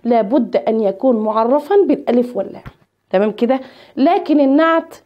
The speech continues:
لما يكون جملة، هو ممكن في المفرد يجي مف-، نكرة أو معرفة، النعت. تمام كده؟ المنعوت، المنعوت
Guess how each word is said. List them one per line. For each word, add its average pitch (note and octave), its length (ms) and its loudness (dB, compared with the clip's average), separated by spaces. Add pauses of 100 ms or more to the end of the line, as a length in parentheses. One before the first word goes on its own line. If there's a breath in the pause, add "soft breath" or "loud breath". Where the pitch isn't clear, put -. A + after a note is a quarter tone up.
(300)
لما B3 280 2
يكون C#4 420 2
جملة، G#3 440 2 (540)
هو A#3+ 160 2
ممكن D#4 320 0
في - 120 -2
المفرد D4 480 2
يجي C4+ 400 2
مف-، D#4 220 0
نكرة E4 360 2
أو C4 180 -2
معرفة، G3+ 480 -2
النعت. G#3 440 -2
تمام A3 340 -2
كده؟ C#4 260 -2
المنعوت، G#3 720 0
المنعوت G3+ 520 0